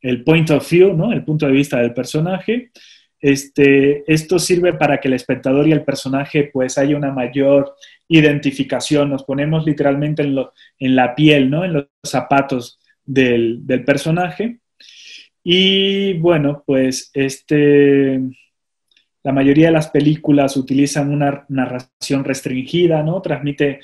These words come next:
eh, van transmitiendo información, pero dosificándola. Una, unas veces sabemos que los personajes saben algo que nosotros no sabemos y tenemos que tener paciencia para que nos lo vaya contando la película,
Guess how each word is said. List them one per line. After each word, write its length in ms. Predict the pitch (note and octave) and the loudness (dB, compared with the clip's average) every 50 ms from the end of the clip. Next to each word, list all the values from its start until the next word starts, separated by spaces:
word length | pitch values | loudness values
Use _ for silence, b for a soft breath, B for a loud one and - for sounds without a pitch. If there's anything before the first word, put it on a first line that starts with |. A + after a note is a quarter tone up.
| b b b b b b | b b b b b b
eh, 200 | - C#3 C3+ C3+ C3+ | -4 -2 -2 -2 0
van 200 | C#3+ D#3+ F3 F3 | -2 -2 -2 -2
transmitiendo 520 | E3+ F3 D#3+ D#3 D#3+ D#3+ D#3+ E3+ E3 E3 E3 | -4 -4 -2 -2 -2 0 0 0 0 0 0
información, 560 | D#3+ D#3+ E3 D#3 D#3 D3+ D3+ - F3 F#3 F#3+ | -2 -4 -4 -4 -4 -4 -2 -2 -4 -4 -2
pero 320 | A#3 A3+ G#3 F#3 F3 - - | -2 -2 -2 -2 -4 -6 -6
dosificándola. 1000 | D3+ D3 D#3 D3 - - D#3 D#3 - C3+ - - C3 B2+ B2 A#2+ A#2+ A#2+ A#2 A#2 | -2 0 0 2 2 0 -4 -2 -2 -2 -2 -2 -4 -2 -2 -4 -4 -4 -4 -4
Una, 380 | C3 D3 D#3 D#3+ D#3+ E3 D#3+ - | -2 0 0 0 0 0 -4 -6
unas 340 | E3+ D#3+ D#3+ E3+ E3+ D#3+ D#3+ | -4 -2 -2 -2 -2 -2 -2
veces 540 | D#3+ F3+ F3+ F3+ - D3 A#2+ - - _ b b b b b b b | 0 0 0 0 -2 -6 -8 -10 -12 _ b b b b b b b
sabemos 840 | b - - C#3 C3 - _ _ _ - D3+ E3 F3+ F3+ E3 D3+ - | b -4 -2 -2 -2 -4 _ _ _ 0 2 2 2 0 -2 -6 -6
que 100 | - C#3+ | -6 -4
los 220 | C3 C3 C3 - - | -4 -4 -6 -6 -6
personajes 580 | - - - - C#3 D3 D#3 D#3 - E3 D#3 | -6 -6 -4 -6 -6 -6 -6 -6 -6 -6 -4
saben 340 | - D#3+ D#3 D#3+ D#3+ D#3 D#3+ | -2 0 0 2 2 2 0
algo 280 | D#3+ E3+ E3+ D#3+ C#3+ C#3+ | 0 0 0 -2 -2 -4
que 100 | - B2 | -4 -6
nosotros 460 | B2+ A#2+ - - - - D3 C#3+ D3 | -6 -6 -6 -6 -4 -2 -2 -2 -2
no 160 | D3+ D3+ D#3+ | -2 -2 -2
sabemos 800 | D#3 - - - D#3+ D3 D3+ E3+ F3+ F3+ D#3+ C3 - - - b b b b b b b | -2 -4 -4 -2 -2 0 0 0 -2 -2 -4 -6 -6 -8 -14 b b b b b b b
y 300 | C#3+ C3+ C3+ C3 B2+ B2 | -4 -2 0 0 -2 -2
tenemos 300 | C#3 C3+ D3 D3+ D3+ - | -2 -2 -2 -2 -2 -2
que 80 | D#3 | -2
tener 260 | C#3 D3 D3 C#3+ C#3+ | -2 0 0 -2 -2
paciencia 600 | - D3+ C#3 - - D#3+ D#3+ E3 D#3+ - D#3 C3+ | -2 -6 -6 -4 -2 0 0 0 0 -2 -2 -2
para 200 | C#3 C3+ A#2+ A#2+ | -2 -2 -2 -4
que 100 | A#2 - | -4 -4
nos 180 | A#2+ A#2+ A#2+ A#2+ | -6 -8 -6 -4
lo 80 | B2+ B2 | -2 0
vaya 240 | C3+ D3 D#3 D3+ | 0 2 0 0
contando 460 | D3+ D3 C#3+ C#3 - D#3 D#3 D#3+ D#3+ D#3 | 0 -2 -4 -2 0 0 2 2 4 2
la 140 | D#3 D3+ | 2 2
película, 640 | D#3 E3+ E3 F3+ F#3 E3+ - G3 G#3 A3 A3+ A3+ - | 2 0 -2 -2 -2 -2 -2 -2 0 -2 -4 -6 -12